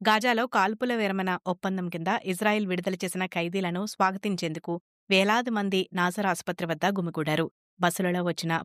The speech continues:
పలువురు పాలస్తీనా ఖైదీలను కుటుంబ సభ్యులు, బంధువులు కన్నీళ్లతో స్వాగతం పలికారు. విడుదలైన బందీలలో ఒకరైన సయ్యూద్ షుబయ్యర్ మాట్లాడుతూ, ఇనుప గోడల నుండి బయటకొచ్చి వెలుగును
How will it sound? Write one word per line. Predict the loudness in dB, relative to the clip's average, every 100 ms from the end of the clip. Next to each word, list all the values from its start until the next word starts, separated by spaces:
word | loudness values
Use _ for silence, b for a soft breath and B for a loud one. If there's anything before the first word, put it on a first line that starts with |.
| 2
పలువురు | 2 2
పాలస్తీనా | 2 2 0 -2 -2 -2
ఖైదీలను | -2 -4 -2 -2 0 -2 -4 _ _
కుటుంబ | 0 2 2 0
సభ్యులు, | -2 -2 -2 -2
బంధువులు | -2 -2 -2 -4 -2 2
కన్నీళ్లతో | 2 4 2 2 0 0
స్వాగతం | -2 -2 -4 -6
పలికారు. | -4 -2 -2 -2 _ 0
విడుదలైన | 2 4 2 2
బందీలలో | 2 2 2 0 0 0
ఒకరైన | 0 2 2 2 -2 _ -2
సయ్యూద్ | 0 0 0 -4
షుబయ్యర్ | -4 -4 0 0 0 -2
మాట్లాడుతూ, | -4 -2 -4 0 -2 -4 _ -4
ఇనుప | 0 2
గోడల | 2 2 2
నుండి | 0 0 0
బయటకొచ్చి | 0 -2 -2 -4 -4 -2
వెలుగును | -2 -2 -2